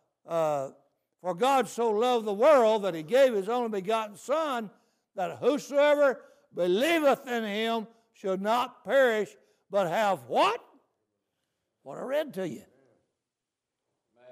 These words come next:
What I read to you. Straight gold.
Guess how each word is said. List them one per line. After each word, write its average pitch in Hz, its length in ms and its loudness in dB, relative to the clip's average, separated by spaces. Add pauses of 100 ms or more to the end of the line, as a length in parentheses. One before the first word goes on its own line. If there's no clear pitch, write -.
(180)
What 185 120 -8
I 240 40 -6
read 302 260 0
to 196 140 0
you. 107 180 -8 (640)
Straight 196 280 -10
gold. 359 360 -6